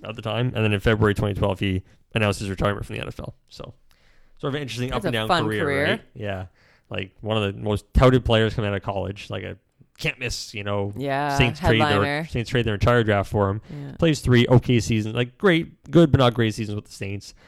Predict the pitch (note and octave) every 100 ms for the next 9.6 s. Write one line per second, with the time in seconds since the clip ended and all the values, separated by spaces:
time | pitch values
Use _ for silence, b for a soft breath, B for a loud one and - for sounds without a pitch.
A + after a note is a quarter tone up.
0 | b C3 A#2+ B2 A2+ A2 G#2 A#2 G#2+ G#2+
1 | G#2 G#2+ A2 G#2 - G#2 G#2 G2+ - -
2 | _ _ _ - G#2+ G2+ - G#2+ G2 -
3 | - - - _ - G2+ F#2 - B2 -
4 | B2 A2+ G#2+ - b b b b b b
5 | b _ A2 G#2 G#2 G#2 G2 - G2+ G2+
6 | - G#2 G2 A#2 - - - G2 F#2+ -
7 | G2+ G2 - G#2+ A2 A#2 A2+ G#2+ A2 -
8 | A2 G#2+ G#2 G2+ - - _ _ - A2+
9 | G2 G#2+ A2 G#2+ G2 G2+